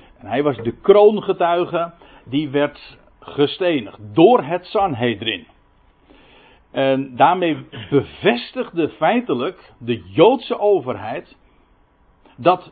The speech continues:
wat ze ooit eerder, een aantal jaren eerder, heeft gedaan, namelijk door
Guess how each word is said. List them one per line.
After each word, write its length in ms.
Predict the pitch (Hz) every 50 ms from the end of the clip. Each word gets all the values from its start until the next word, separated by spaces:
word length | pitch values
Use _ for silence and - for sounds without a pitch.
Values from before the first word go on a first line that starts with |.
| _ -
wat 240 | 127 127 151 - -
ze 160 | - 143 - - _
ooit 300 | - 175 165 147 131 - -
eerder, 520 | 160 160 170 190 180 202 220 240 302 277 - _
een 180 | - 143 135 135
aantal 240 | 143 135 131 135
jaren 280 | 131 127 117 107 104 110
eerder, 340 | 135 147 165 170 160 151 127
heeft 320 | 120 131 131 127 - _
gedaan, 320 | - 143 120 117 113 123 127
namelijk 440 | 123 117 107 107 117 135 139 123
door 300 | 110 110 101 101 107 117